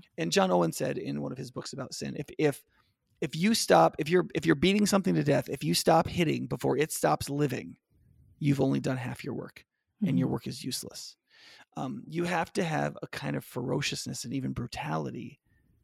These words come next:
Speaker 1: toward the right kinds of things.
Speaker 2: Who
Speaker 1: And
Speaker 2: was
Speaker 1: the
Speaker 2: it?
Speaker 1: lack of that l-,
Speaker 2: Mm-hmm.
Speaker 1: leaves you utterly, um, just, like, utterly at the hands of your enemies.
Speaker 2: Yeah. Who was it who said, I think,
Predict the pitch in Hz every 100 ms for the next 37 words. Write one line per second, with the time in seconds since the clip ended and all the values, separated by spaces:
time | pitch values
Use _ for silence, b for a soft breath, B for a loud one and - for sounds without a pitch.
0 | _ _ - - 151 156 147 131 143 -
1 | - 135 135 131 - - 58 - - -
2 | _ _ _ _ B B B B B B
3 | 254 233 226 214 180 202 143 127 131 123
4 | - _ - 139 175 165 135 139 131 127
5 | 127 123 - b b b b b b b
6 | b _ _ _ - 135 131 131 123 127
7 | 139 _ _ _ - - - - _ _
8 | _ _ _ _ _ _ _ _ _ _
9 | _ _ _ - - - - 139 135 135
10 | 131 131 117 - 131 143 110 - - -
11 | - 180 175 _ _ B B B B -
12 | 247 220 214 202 180 196 208 185 175 -
13 | _ _ 175 165 196